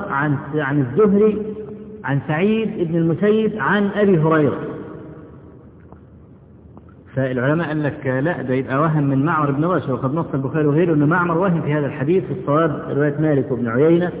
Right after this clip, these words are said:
عن الزهري عن عبيد الله بن عبد الله بن عتبة عن ميمون، أو عن ابن عباس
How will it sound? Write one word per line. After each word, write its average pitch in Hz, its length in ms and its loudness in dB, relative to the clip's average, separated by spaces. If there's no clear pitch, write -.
عن 156 160 2
الزهري 160 560 2
عن 131 180 -4
عبيد 139 240 2
الله 135 160 0
بن 123 180 0
عبد 110 140 -4
الله 135 140 -2
بن 117 120 -4
عتبة 135 280 -2
عن 135 440 -2
ميمون، 110 320 -2
أو 110 80 -6
عن 117 120 -4
ابن 117 120 -6
عباس 113 280 -2